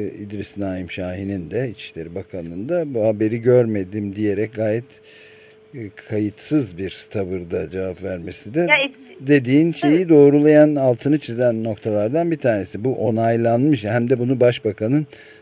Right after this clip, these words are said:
Speaker 1: da birlikte, başbakanın verdiği bir iftar yemeğinde söylüyor olması büyük bir, e, impunity durumu gösteriyor.
Speaker 2: Ya, e, İdris Naim Şahin'in tabii kendisi bir dokunulmaz olduğu için bir anlamda
Speaker 1: Evet.
Speaker 2: çevirdiği çamlarla yaptığı,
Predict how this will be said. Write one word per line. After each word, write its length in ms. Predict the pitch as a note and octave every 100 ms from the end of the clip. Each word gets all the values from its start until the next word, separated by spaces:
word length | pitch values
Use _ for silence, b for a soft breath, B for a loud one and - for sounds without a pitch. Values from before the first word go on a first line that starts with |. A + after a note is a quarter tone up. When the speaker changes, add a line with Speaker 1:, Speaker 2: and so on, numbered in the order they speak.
| -
Speaker 1:
da 320 | G#2+ G2+ F2+ G#2
birlikte, 540 | G#2 G#2 - A#2+ F2+
başbakanın 560 | G#2+ C3 C#3+ C3+ D3 B2+
verdiği 460 | A2+ A2+ B2 G3+
bir 160 | D#3+ A#2+
iftar 420 | G2 - G#2+ F#2
yemeğinde 640 | F#2 G2 F#2+ F#2 F#2 F2+ F2
söylüyor 500 | - F#2 E2+ F2+ F2
olması 540 | F2 F2+ G2 D#3+ C#3+
büyük 300 | B2+ A2 -
bir, 240 | C#3+ - - - - -
e, 300 | C#3 G2+ G2+
impunity 600 | A#2+ - E3 C#3 - - D2+ - -
durumu 360 | F2+ D#2+ D#2
gösteriyor. 680 | C#2 D2 - D2 B1 A#2 A#3
Speaker 2:
Ya, 300 | E4 G4 B3+
e, 340 | G#3+ A3+ A#3
İdris 380 | A#3+ B3 C#4+ C#4+
Naim 280 | D4+ C#4+ C#4+
Şahin'in 460 | - C4 C4 D#4 F#4+
tabii 180 | F4
kendisi 460 | - B3+ A3+ A3 C#4+
bir 140 | B3
dokunulmaz 560 | G#3 - A3 A3 A3 G#3
olduğu 220 | G#3+ G#3+
için 280 | G4 - B3
bir 60 | A3+
anlamda 440 | G3+ F#3+ F#3 G3+
Speaker 1:
Evet. 80 | G#3+
Speaker 2:
çevirdiği 420 | G3+ G#3 F#3+ G3+
çamlarla 520 | - G3 G3+ G3 F#3+ F#3+
yaptığı, 760 | F#3+ F3 F#3 _ F#3+ F#3+ F#3